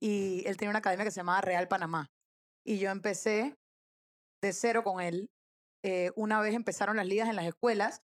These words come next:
me metí, eh, y el, el Episcopal, yo estaba en el Episcopal de Panamá,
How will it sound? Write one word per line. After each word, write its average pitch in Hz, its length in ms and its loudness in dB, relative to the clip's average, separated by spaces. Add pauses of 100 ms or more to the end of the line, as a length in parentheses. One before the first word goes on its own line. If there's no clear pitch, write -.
(200)
me 196 100 -2
metí, 240 540 -2 (680)
eh, 185 600 0
y 202 200 0
el, 180 260 -4
el 214 100 0
Episcopal, 196 500 0
yo 214 60 0
estaba 226 180 2
en 233 60 2
el 226 40 2
Episcopal 180 360 -2
de 202 80 -2
Panamá, 190 460 4